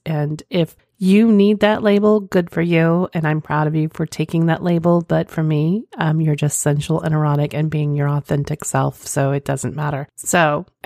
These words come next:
the, that being said, just keep exploring that,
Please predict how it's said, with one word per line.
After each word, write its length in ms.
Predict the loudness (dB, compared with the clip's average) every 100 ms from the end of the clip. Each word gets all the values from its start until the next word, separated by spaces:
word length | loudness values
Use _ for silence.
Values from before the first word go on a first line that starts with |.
| -20
the, 580 | -6 2 4 4 0 -2
that 200 | -2 -2
being 200 | 0 -2
said, 380 | 0 0 -2 -4 -16 -6
just 320 | -6 -6 -8
keep 180 | -6 -4
exploring 680 | -6 -6 -2 0 0 -2 -6 -6
that, 280 | -4 -4